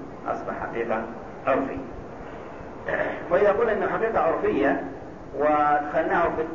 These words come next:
في، في، في، في الاسم، في الم-، في التعريف الثاني للحقيقة، سلمنا من المجاز. إذا دخلناه في التعريف الثاني للحقيقة اللي هي على اصطلاح المتخاطبين، إذا نخرج من قضية المجاز بهذا التوجيه.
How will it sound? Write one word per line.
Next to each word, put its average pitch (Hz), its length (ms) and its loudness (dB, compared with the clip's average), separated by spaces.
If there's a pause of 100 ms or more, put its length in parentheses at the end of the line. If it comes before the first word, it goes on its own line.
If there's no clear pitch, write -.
(100)
في، 160 220 -2
في، 151 240 -2
في، 143 300 -2
في 147 80 -4
الاسم، 190 260 -2
في 156 240 0
الم-، 147 340 0
في 139 60 -4 (240)
التعريف 170 640 0
الثاني 175 320 2
للحقيقة، 170 540 0
سلمنا 226 260 2
من 294 80 0
المجاز. - 460 -4 (500)
إذا 123 240 0
دخلناه 131 440 2 (480)
في 123 60 -6
التعريف 180 560 2
الثاني - 540 2
للحقيقة - 760 2 (420)
اللي 117 300 0
هي 117 160 4 (140)
على 123 200 0
اصطلاح 131 320 0
المتخاطبين، 135 1040 2 (260)
إذا 185 300 2
نخرج 156 460 0
من 131 440 -2
قضية 120 400 0
المجاز 120 440 2
بهذا 113 460 0
التوجيه. 104 500 -2